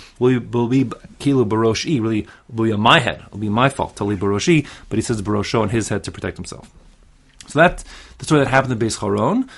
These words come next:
ukashaba davar lifnei chachamim, the chacham got the shaila. Now what do we do? Is it permitted?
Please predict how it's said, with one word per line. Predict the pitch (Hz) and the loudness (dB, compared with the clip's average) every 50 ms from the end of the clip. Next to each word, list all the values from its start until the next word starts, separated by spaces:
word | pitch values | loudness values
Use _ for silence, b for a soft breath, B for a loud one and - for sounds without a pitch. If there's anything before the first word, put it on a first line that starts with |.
| B B B B | B B B B
ukashaba | - 127 - - 135 - - 123 117 110 101 127 151 170 180 156 117 | -2 -2 0 0 0 0 2 0 0 2 4 6 8 8 8 6 4
davar | 123 117 107 104 135 151 151 147 | 2 2 2 4 6 6 6 6
lifnei | 127 117 113 - 127 127 123 | 4 2 0 0 0 0 0
chachamim, | 113 - 104 95 - 107 101 107 135 160 156 | 0 -2 -8 -6 -4 -2 0 2 2 2 2
the | 117 110 | 0 -2
chacham | - - 131 127 123 120 117 113 101 - - - _ _ - - - _ _ - - - - - - | -4 0 0 0 2 2 0 -2 -4 -8 -14 -20 _ _ -20 -20 -20 _ _ -20 -20 -20 -20 -12 -4
got | - 104 98 - | -2 -2 0 0
the | 107 | -2
shaila. | - - 139 151 127 101 92 | 0 2 4 4 4 2 0
Now | 98 107 110 110 | 0 2 2 2
what | 104 104 101 | 2 0 -2
do | 90 | -2
we | 92 | -4
do? | 87 82 98 113 120 | -4 -2 0 0 0
Is | 104 87 | 0 -2
it | 92 87 - | -4 -8 -6
permitted? | - 98 110 123 127 123 110 104 98 | -6 -4 -2 0 0 0 0 -2 -4